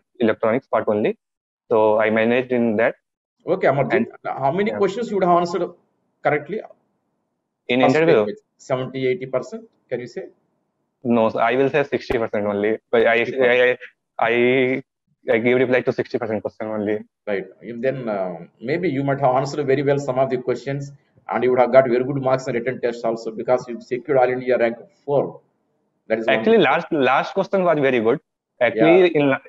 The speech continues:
Speaker 1: in last question, he asked, said that, "Tell us something about yourself which is not written, written in def," or, "Tell us something about ourselves," or, "Tell us something about your home,"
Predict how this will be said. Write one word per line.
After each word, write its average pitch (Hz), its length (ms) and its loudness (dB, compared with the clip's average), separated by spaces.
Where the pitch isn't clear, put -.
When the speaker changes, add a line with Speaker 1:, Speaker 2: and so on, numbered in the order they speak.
Speaker 1:
in 131 200 2
last 147 240 0
question, 175 480 0
he 147 160 0
asked, 147 240 0
said 143 220 2
that, 160 240 2
"Tell 147 140 2
us 160 100 -2
something 165 300 2
about 160 220 4
yourself 160 360 2
which 147 160 2
is 147 100 2
not 131 180 2
written, 131 480 2
written 123 340 0
in 123 220 0
def," 127 240 0
or, 107 480 4
"Tell 131 140 2
us 147 100 -2
something 135 380 0
about 123 260 4
ourselves," 117 480 0
or, 113 460 2
"Tell 135 140 2
us 143 80 -4
something 151 260 0
about 135 240 2
your 113 220 2
home," 135 300 2